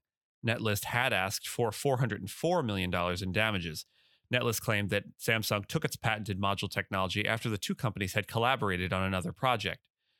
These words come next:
Representatives for the companies have not immediately commented on the verdict. Netlist, Inc has claimed that Samsung's memory products specifically used in cloud computing servers and other data-intensive technology infringe upon the aforementioned patents.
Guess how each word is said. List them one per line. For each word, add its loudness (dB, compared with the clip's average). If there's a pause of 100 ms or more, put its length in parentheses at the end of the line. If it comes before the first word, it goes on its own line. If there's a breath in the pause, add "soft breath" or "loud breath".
(140)
Representatives 2
for -2
the -2
companies 0
have -4
not 2
immediately 0
commented 0
on -2
the -4
verdict. -2 (720)
Netlist, 0
Inc 0
has 2
claimed 0
that 0
Samsung's 0
memory 2
products 0
specifically 0
used 0
in -2
cloud 0
computing 0
servers 0
and -4
other 2
data-intensive -2
technology -2
infringe 0
upon -2
the -2
aforementioned -2
patents. -6